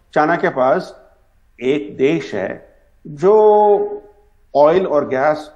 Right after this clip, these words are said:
उसको बेचेगा हैवी डिस्काउंट के साथ। तो अगर भारत के पास इस तरह का नेबर होता ना, जो oil and gas export करने के लिए तैयार होता, वो भी heavy discount के साथ,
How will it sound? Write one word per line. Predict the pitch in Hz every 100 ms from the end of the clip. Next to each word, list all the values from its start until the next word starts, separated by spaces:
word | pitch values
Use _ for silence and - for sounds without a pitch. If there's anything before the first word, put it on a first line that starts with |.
| -
उसको | - - 143
बेचेगा | 120 113 135 135 135 156 - - _ _ _ -
हैवी | 147 151 165
डिस्काउंट | 143 139 - 139 135 131
के | 127
साथ। | - 82 - _ _ _ _ _ _ -
तो | 175 185 180 - - _ _ _ -
अगर | 156 196
भारत | 123 117 139 214 214
के |
पास | 202 208 208
इस | 202
तरह | 190 196
का | 202
नेबर | 160 156 180
होता | 160 156 170
ना, | 220 185 - _ _ _ -
जो | 156 156 147 123 110 - _ _ 135
oil | 147
and | 160 147
gas | 139 143
export | 139 131 - 147 143 143
करने | 131 135
के |
लिए | 139
तैयार | - 127 127 131 - - _ _ _ 127
होता, | 120 127 107 - - _
वो | 135 143
भी | 156 147 - - _ -
heavy | 131 151
discount | 139 135 - 143 139
के | 135
साथ, | 123 127 123